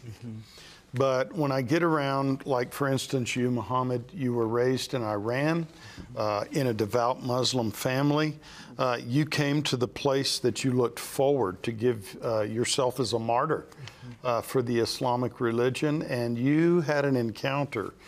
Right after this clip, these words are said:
Speaker 2: and you were born again. So would you tell us your story and how you came to Christ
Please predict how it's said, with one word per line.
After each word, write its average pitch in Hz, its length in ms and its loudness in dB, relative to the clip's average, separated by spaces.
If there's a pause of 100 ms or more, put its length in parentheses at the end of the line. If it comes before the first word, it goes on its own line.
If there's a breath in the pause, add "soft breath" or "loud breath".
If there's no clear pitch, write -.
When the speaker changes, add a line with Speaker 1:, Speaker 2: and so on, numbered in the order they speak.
(400 loud breath)
Speaker 2:
and 113 320 0
you 147 140 2
were 165 160 2
born 135 400 2
again. 123 580 2
So 117 460 2 (420 loud breath)
would 135 300 2
you 302 260 6
tell 160 400 2
us - 340 -2
your 143 260 0
story 139 640 2
and 117 180 -6
how 156 540 0 (120)
you 135 320 2
came 127 460 0
to 113 100 -4
Christ 110 800 0